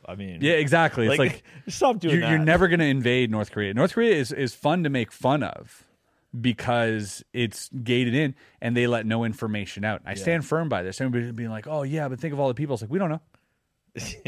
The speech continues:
Speaker 2: You don't know.
Speaker 1: Yeah.
Speaker 2: You know what people tell you. It's word of mouth right
Speaker 1: We're getting
Speaker 2: now.
Speaker 1: the propaganda ar-, this way, too.
Speaker 2: That's right.
Speaker 1: That's how propaganda works.
Speaker 2: Yeah, we, we don't know exactly what it's like
Speaker 1: Yeah.
Speaker 2: over there.
Speaker 1: <laughs> That's true.
Speaker 2: And, and, uh, because of them, they don't want anything out.
Speaker 1: Yeah.
Speaker 2: They don't want anything in. They don't want anything out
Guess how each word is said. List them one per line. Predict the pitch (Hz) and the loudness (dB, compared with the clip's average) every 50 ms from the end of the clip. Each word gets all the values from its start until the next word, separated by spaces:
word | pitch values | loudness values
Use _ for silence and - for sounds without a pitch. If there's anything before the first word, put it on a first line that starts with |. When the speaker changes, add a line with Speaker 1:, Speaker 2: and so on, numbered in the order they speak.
| - - | -10 -2
Speaker 2:
You | 127 156 202 214 | 2 4 6 6
don't | 220 220 | 6 6
know. | 233 220 - - - | 4 2 0 -4 -8
Speaker 1:
Yeah. | 107 107 104 - - - - 113 - - - 131 | -8 -6 -6 -6 -6 -8 -10 -12 -12 -10 -6 0
Speaker 2:
You | 143 175 190 | 2 4 6
know | 185 196 196 190 | 6 6 8 6
what | 180 175 175 | 6 4 4
people | - 170 185 165 170 | 0 0 0 0 0
tell | - 160 165 175 196 | 2 4 4 4 4
you. | 190 175 | 4 2
It's | 165 - 151 | 2 2 2
word | 160 160 | 2 4
of | 151 147 | 4 6
mouth | 147 156 175 180 - | 6 4 4 2 2
right | 170 156 | 0 0
Speaker 1:
We're | - | 2
getting | 123 - 131 | 2 2 2
Speaker 2:
now. | 139 | 2
Speaker 1:
the | 160 | 0
propaganda | - - 147 139 139 143 127 127 123 117 120 | 2 2 2 2 2 0 0 0 0 0 0
ar-, | 110 107 110 - - - | 0 0 -2 -4 -6 -10
this | 92 107 135 135 - | -8 -6 -6 -4 -4
way, | 135 110 104 | -4 -4 -4
too. | - - 156 139 107 98 | -4 -4 -4 -4 0 2
Speaker 2:
That's | 147 135 120 - | 2 2 4 4
right. | 185 175 139 | 4 4 4
Speaker 1:
That's | - 110 - | 2 -2 -4
how | 139 120 | -2 -2
propaganda | 127 131 123 123 117 117 117 113 113 | 0 0 0 0 -2 -2 -2 -2 -2
works. | 107 123 135 127 123 | -2 -2 0 0 2
Speaker 2:
Yeah, | 170 165 143 | 2 2 2
we, | 131 139 165 170 139 | 2 0 0 0 -2
we | 135 131 127 139 165 | -4 -6 -4 -2 0
don't | 151 165 180 185 175 | 4 4 4 4 4
know | 160 156 156 151 | 2 2 2 2
exactly | 139 123 110 113 120 127 143 143 - 151 143 | 2 2 0 2 2 2 2 0 0 -2 -2
what | 123 117 110 | 0 -2 -2
it's | 98 - | -2 -4
like | 117 113 107 | -2 -2 0
Speaker 1:
Yeah. | 98 | 0
Speaker 2:
over | 95 92 143 | 0 0 0
there. | 156 185 220 269 - _ 156 | -2 -2 -4 -6 -10 _ -18
Speaker 1:
<laughs> | 120 - | -14 -14
That's | 120 95 - | -12 -8 -4
true. | 127 | -2
Speaker 2:
And, | 120 123 123 123 123 117 - _ | 0 0 0 0 -4 -6 -10 _
and, | - 135 127 131 127 120 117 - _ - - | -4 -2 -2 -2 -2 -6 -8 -12 _ -6 -4
uh, | 131 123 | -2 -2
because | 120 131 117 156 147 127 | -2 -2 -2 0 -2 0
of | 123 | 0
them, | 131 175 190 135 101 95 - | 2 2 2 0 -2 -2 -2
they | 135 | 0
don't | 123 120 | 2 4
want | 120 135 160 170 | 4 4 2 2
anything | 151 123 - 107 98 | 0 -4 -6 -6 -6
out. | 90 80 - - _ _ _ _ _ _ | -8 -10 -12 -16 _ _ _ _ _ _
Speaker 1:
Yeah. | - 78 | -16 -8
Speaker 2:
They | - - | -4 0
don't | 117 | 2
want | 117 117 110 | 2 2 2
anything | 113 117 143 160 | 2 2 2 2
in. | 170 170 | 2 0
They | 156 | 0
don't | 139 127 | 0 0
want | 120 120 117 | 0 0 0
anything | 110 107 113 | -2 0 2
out | 123 147 160 156 - | 4 4 2 2 -2